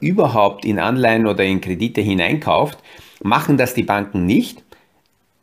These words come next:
Jetzt könnte man sagen, das ist schlecht, der Regulator hat hier etwas Falsches gemacht. Ich bin der Meinung, das ist gut, weil wir gesehen haben, dass die Banken und die Finanzindustrie Sodom und Gomorra gespielt hat und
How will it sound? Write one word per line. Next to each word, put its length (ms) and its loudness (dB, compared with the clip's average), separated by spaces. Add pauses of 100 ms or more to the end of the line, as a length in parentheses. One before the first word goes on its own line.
(160)
Jetzt 280 -4
könnte 200 2
man 120 4
sagen, 180 2
das 140 -2
ist 80 -2
schlecht, 340 -2
der 100 2
Regulator 640 2
hat 160 -2
hier 160 2
etwas 300 -2
Falsches 400 -2
gemacht. 340 0
Ich 160 -2
bin 160 0
der 80 4
Meinung, 320 2
das 160 0
ist 140 -2
gut, 260 0
weil 160 2
wir 140 2
gesehen 360 -2
haben, 140 0
dass 160 -4
die 80 -4
Banken 540 0 (320)
und 120 0
die 60 0
Finanzindustrie 1080 0 (240)
Sodom 460 2
und 120 4
Gomorra 400 4
gespielt 480 -2
hat 160 0
und 160 -2